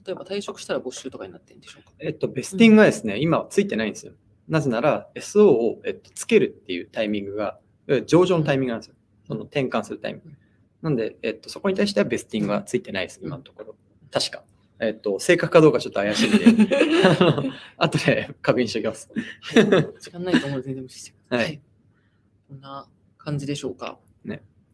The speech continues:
Speaker 1: うん。割とそうですね。本当に、
Speaker 2: うん。
Speaker 1: <laughs> でも説明してる、なんか、普通に候補者とかでの方とかにも説明してるのは、基本この早期のリスク取った人に、
Speaker 2: ですね。
Speaker 1: まあ、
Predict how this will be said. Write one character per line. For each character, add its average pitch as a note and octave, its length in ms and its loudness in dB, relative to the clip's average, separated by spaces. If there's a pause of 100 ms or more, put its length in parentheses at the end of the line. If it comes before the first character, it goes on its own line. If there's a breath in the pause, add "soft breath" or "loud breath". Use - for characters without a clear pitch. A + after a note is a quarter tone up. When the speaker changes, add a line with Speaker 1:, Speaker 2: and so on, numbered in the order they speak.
(1300 loud breath)
Speaker 1:
う D3+ 60 -10
ん。 C3+ 180 -8 (540)
割 G3 220 -12
と F#3+ 240 -2
そ C#3+ 160 -8
う - 20 -8
で - 120 -18
す - 100 -18
ね。 D3+ 80 -14
本 E3 160 -6
当 D#3+ 80 2
に、 D#3+ 120 4
Speaker 2:
う G#3+ 140 4
ん。 - 40 4
Speaker 1:
<laughs> - 40 -2
で - 60 -2
も E3 200 4
説 - 360 2
明 D#3+ 100 4
し E3 80 0
て E3 100 2
る、 D3 100 -2
な D#3+ 100 -4
ん - 20 -6
か、 - 160 -12 (160)
普 - 80 -20
通 - 80 -20
に C#3+ 80 -12
候 D#3+ 140 -4
補 E3 80 -10
者 C#3+ 100 -4
と - 80 -10
か F#2 80 -8
で - 180 -16 (140)
の C3 80 -12
方 C3 220 -6
と - 100 -16
か F2+ 80 -16
に - 80 -20
も - 60 -20
説 C#3+ 200 -12
明 C#3+ 120 -2
し C#3+ 60 -6
て D3 80 -6
る - 40 -14
の - 40 -12
は、 - 40 -16
基 - 100 -12
本 C3 140 -4
こ - 120 -16
の - 40 -12
早 D3 240 0
期 - 140 -8
の - 80 -20
リ F#2 100 -18
ス - 100 -14
ク - 140 -20 (160)
取 - 160 -6
っ - 20 -4
た D3+ 60 -4
人 D3 200 -4
に、 - 20 -6
Speaker 2:
で C4 80 -4
す - 20 -2
ね。 D#3+ 40 -4
Speaker 1:
ま C3 80 0
あ、 - 80 -12